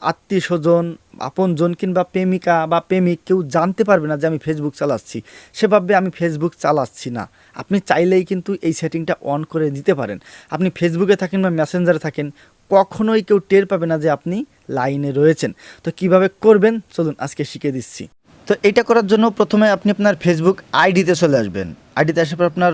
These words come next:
প্রোফাইল লোগো ওখানে ক্লিক করবেন। এরপরে দেখতে পাচ্ছেন উপরে সেটিং আইকন, সেটিং আইকনের উপর ক্লিক করবেন।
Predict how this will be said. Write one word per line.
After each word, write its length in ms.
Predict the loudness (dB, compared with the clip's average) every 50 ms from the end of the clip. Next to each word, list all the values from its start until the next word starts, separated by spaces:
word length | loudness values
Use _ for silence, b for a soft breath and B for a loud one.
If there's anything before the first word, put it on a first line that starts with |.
| -2 -6 -8
প্রোফাইল 320 | -8 -4 0 2 2 2 4
লোগো 320 | 4 2 2 2 2 0
ওখানে 220 | 2 0 -4 -4
ক্লিক 200 | -2 -4 -4 -4 -4 -4
করবেন। 340 | -6 -4 0 -2 -2 -2 -4 -8
এরপরে 340 | -10 -10 -4 -4 -2 -2 -2
দেখতে 240 | -2 -4 -4 -4 -6
পাচ্ছেন 240 | -6 -4 -4 -6
উপরে 200 | -4 -4 -4 -6
সেটিং 320 | -6 -6 -8 -6 -4 -2 -2
আইকন, 300 | -2 -2 -2 -2 -2 -2 B B B B B B B B B
সেটিং 320 | -8 -6 -4 -2 0 0
আইকনের 300 | 0 0 0 0 -2 -2
উপর 180 | -2 -4 -6 -6
ক্লিক 220 | -6 -8 -8 -8 -8 -8
করবেন। 400 | -8 -6 -2 -2 -2 -2 -2